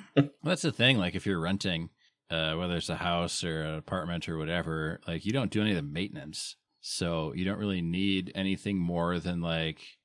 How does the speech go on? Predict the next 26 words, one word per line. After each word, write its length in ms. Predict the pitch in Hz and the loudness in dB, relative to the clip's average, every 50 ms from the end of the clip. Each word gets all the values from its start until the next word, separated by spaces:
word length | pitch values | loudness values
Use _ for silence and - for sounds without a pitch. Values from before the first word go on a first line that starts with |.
| _ _ - | _ _ -4
"Oh, 140 | 139 127 120 | 0 0 2
I 60 | 110 | 2
need 160 | 110 110 110 | 2 2 2
a 80 | 104 95 | 2 0
screwdriver 560 | - - - 113 107 110 107 107 101 101 92 | 0 0 -2 -2 2 4 4 4 4 2 0
to 80 | 87 | 0
change 340 | 78 - - 104 104 101 87 | -2 -2 0 0 0 0 0
the 100 | 90 90 | 0 -2
batteries 760 | 80 73 - 82 85 95 95 98 95 92 90 87 82 76 80 | -2 0 0 2 2 2 2 2 0 0 0 0 -2 -2 -2
in 140 | 87 85 85 | -2 -2 0
this 480 | 82 85 82 - - - - - - - _ | 0 -2 -2 -2 -2 -4 -4 -6 -8 -10 _
thing," 440 | - 107 101 101 95 90 90 85 85 | -2 0 0 0 0 -2 -2 -2 -2
or, 420 | 82 80 80 80 80 80 80 80 78 82 | -2 -2 -2 -2 -2 -2 -4 -6 -6 -4
you 140 | 85 87 78 | -4 -4 -4
know, 260 | 76 76 76 76 - - _ _ - - - - _ _ | -4 -4 -6 -8 -10 -12 _ _ -20 -20 -20 -20 _ _
whatever. 640 | - 82 82 82 87 92 92 78 78 76 73 76 76 - | -6 -4 -2 0 2 2 2 2 0 -4 -6 -8 -10 -8
But 300 | - 76 76 73 73 71 - _ _ _ | -8 -8 -8 -8 -10 -12 -14 _ _ _
you 100 | - 98 | -8 -6
don't 140 | 87 87 80 | -6 -4 -4
really 180 | 92 92 90 | -4 -4 -2
need 180 | 85 85 98 113 | -2 -2 0 0
a 60 | 98 | 0
whole 120 | 78 95 92 | 0 -2 -4
lot 100 | 82 71 | -4 -6
of 80 | 69 | -8
tools. 600 | - - - 107 80 69 71 76 - - - - | -10 -8 -6 -6 -6 -6 -8 -10 -10 -10 -10 -12